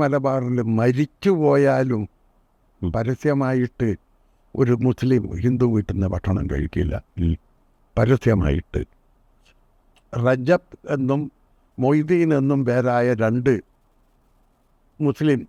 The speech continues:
Speaker 1: ജോലിക്കാർ പശുവിന് വൈക്കോല് കൊണ്ടുവരുക, വിറക് മുറിക്കുക, അന്ന് സ്റ്റൗവൊന്നുമില്ലല്ലോ. ഇങ്ങനെ എന്തെങ്കിലും പണിയായിട്ട് പാവങ്ങളാ.
Speaker 2: ഉം, ഉം,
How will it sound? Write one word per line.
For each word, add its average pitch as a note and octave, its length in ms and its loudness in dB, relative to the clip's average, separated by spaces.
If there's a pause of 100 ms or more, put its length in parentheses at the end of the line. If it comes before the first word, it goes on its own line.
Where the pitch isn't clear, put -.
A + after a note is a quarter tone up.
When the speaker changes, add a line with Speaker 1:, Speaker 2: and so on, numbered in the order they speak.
(120)
Speaker 1:
ജോലിക്കാർ A#2+ 580 0 (680)
പശുവിന് C#3+ 460 0 (540)
വൈക്കോല് C#3 500 2
കൊണ്ടുവരുക, A2 580 0 (1080)
വിറക് C#3 360 2 (100)
മുറിക്കുക, A#2+ 400 -2 (580)
അന്ന് A#2+ 220 -2
സ്റ്റൗവൊന്നുമില്ലല്ലോ. C#3 1000 -2 (840)
ഇങ്ങനെ D3+ 280 2
എന്തെങ്കിലും F3 520 0
പണിയായിട്ട് E3 600 0 (240)
പാവങ്ങളാ. E3 500 0 (140)
Speaker 2:
ഉം, F2+ 100 2 (180)
ഉം, D#2 120 0